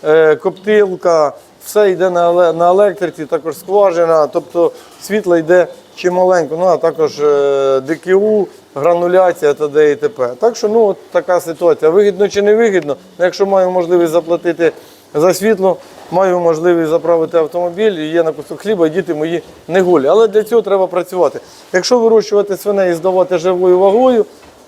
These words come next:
ну, по-перше, ви залежите від системи. От, я б, е, віддавав би перевагу тому, що краще тримати менше і продавати, е, сировиною. Тобто, в першу чергу, це розпочати продавати його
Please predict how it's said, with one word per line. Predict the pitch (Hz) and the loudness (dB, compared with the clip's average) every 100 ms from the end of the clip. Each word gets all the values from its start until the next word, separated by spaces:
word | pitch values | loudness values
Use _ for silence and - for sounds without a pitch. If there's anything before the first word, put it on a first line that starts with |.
| - - - | -20 -16 -8
ну, | 269 | -6
по-перше, | 208 214 214 185 | -4 -2 -2 -2
ви | 165 202 | 0 2
залежите | 180 196 175 175 180 | 2 2 2 0 0
від | 170 170 | -2 -4
системи. | 185 - 190 156 131 113 - - - | -6 -2 0 0 -4 -12 -20 -20 -2
От, | 165 151 - 139 | 0 0 -2 -4
я | 175 220 | 0 0
б, | 220 180 | -2 -4
е, | 180 175 170 165 160 156 | -2 0 2 2 0 -2
віддавав | 165 170 190 190 | -2 -2 0 0
би | 175 | 0
перевагу | 175 175 185 202 226 180 156 - - - - | 0 2 2 2 0 0 -6 -12 -20 -20 -6
тому, | 214 214 170 | -4 -2 -4
що | 170 | -8
краще | 160 196 - 170 | -4 -4 -2 -4
тримати | 175 180 175 180 | -2 -2 0 0
менше | 208 202 170 160 170 | 0 0 0 0 0
і | 190 | -4
продавати, | 185 165 156 160 180 175 170 147 - - - - - | 0 0 2 2 2 0 -2 -2 -6 -20 -20 -14 -2
е, | 156 156 151 151 147 143 139 | 2 4 4 4 2 2 0
сировиною. | - 208 202 196 170 135 120 - | 0 0 2 0 -2 -6 -10 -16
Тобто, | 151 190 | -10 -8
в | 180 | -2
першу | 196 156 170 | -2 -2 -8
чергу, | - 165 139 139 | -4 -2 -4 0
це | 160 - - - - - | 0 0 -10 -20 -12 -2
розпочати | 165 170 180 170 170 151 156 | 0 0 -2 0 0 2 0
продавати | 147 170 165 175 175 151 151 | 0 0 0 2 2 0 -2
його | 151 151 156 | -2 0 0